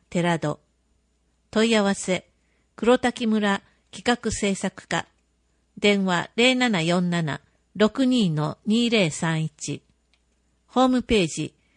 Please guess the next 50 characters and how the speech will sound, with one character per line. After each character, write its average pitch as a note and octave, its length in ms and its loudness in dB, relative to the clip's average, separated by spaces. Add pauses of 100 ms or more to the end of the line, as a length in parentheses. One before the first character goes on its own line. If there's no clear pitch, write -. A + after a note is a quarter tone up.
(240)
ダ G#3 120 4
ブ A#3+ 100 2
リ C4 120 2
ュ C4 40 2
ー - 40 0
ダ B3 120 4
ブ A#3 100 0
リ A#3 140 0
ュ - 20 2
ー A3 40 -2
ダ A3 140 2
ブ G3+ 80 0
リ D#3+ 140 0
ュ D3+ 80 -2
ー - 80 -12
ド E3+ 120 0
ッ E3+ 40 -2
ト - 360 -4
ブ G#3+ 220 0
イ B3 100 4
ア A#3 100 4
イ A3 160 -2
エ G#3+ 120 0
ル G#3+ 80 0
エ G3+ 140 0
ル E3+ 180 -6
ド F3 160 -2
ッ - 20 -8
ト D#3 300 -6 (340)
ケ C4 280 2
ー B3+ 40 -2
ユ A#3+ 240 0
ー - 140 -8
ア G#3+ 160 4
ー A3+ 80 2
ル A3 180 0
オ G3 220 2
ー - 0 -
テ - 240 -10
ィ A#3 180 -2
ー - 100 -8
エ G#3 260 2
ー - 100 -12
ケ G3 260 0
ー - 80 -4
ア G3+ 100 0
イ E3+ 180 -2
ド E3+ 140 -2
ッ - 20 -2
ト - 320 -6